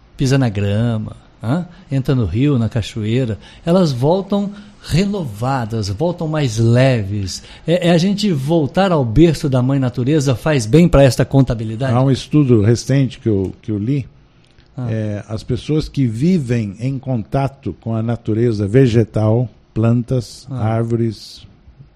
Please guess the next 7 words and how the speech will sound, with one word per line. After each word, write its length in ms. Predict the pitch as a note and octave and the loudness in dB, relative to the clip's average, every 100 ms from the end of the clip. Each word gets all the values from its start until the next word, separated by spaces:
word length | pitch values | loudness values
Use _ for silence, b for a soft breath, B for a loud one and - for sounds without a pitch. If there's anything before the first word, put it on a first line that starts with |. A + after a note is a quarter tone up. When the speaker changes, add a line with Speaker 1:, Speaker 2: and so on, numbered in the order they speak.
| _ G#2+ | _ -8
Speaker 2:
enfim, 360 | G2+ A#2+ G2+ E2+ _ | -6 -4 -6 -8 _
que 100 | - | -14
estão 400 | F#2+ - B2+ G#2+ D#2 F2+ | -12 -4 -4 -4 -10 -14
diretamente 800 | G2+ C#3+ E3 E3 A#2+ C3 A#2+ A#2 | -2 0 0 -2 -6 -6 -6 -10
em 100 | G#2+ | -10
contato 560 | G#2+ G2 F2 A2 - - | -10 -12 -10 -10 -12 -14
com, 280 | A2 G#2 | -12 -10